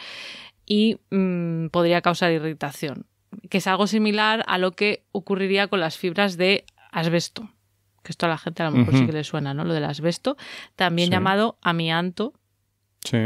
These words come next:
Speaker 1: que en España también es conocido como uralita. Yo no
Speaker 2: Sí.
Speaker 1: sabía que era lo mismo todo.
Speaker 2: Sí, sí, sí.
Speaker 1: Qué fuerte.
Speaker 2: Pero bueno,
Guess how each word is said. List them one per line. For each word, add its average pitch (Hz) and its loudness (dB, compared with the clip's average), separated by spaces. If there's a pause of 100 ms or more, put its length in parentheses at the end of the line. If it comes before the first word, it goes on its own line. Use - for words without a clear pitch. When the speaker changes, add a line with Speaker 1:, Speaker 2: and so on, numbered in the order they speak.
(240)
Speaker 1:
que - -2
en 175 2
España 180 0
también 180 2
es 170 -6
conocido 196 0
como 190 2
uralita. 156 -4 (640)
Yo 180 2
no 190 4
Speaker 2:
Sí. 220 4
Speaker 1:
sabía 185 4
que 180 -2
era 160 0
lo 156 -2
mismo 147 -6
todo. 143 -12 (560)
Speaker 2:
Sí, 131 4
sí, 107 0
sí. 117 0 (220)
Speaker 1:
Qué 156 -4
fuerte. - -12
Speaker 2:
Pero 120 2
bueno, 120 0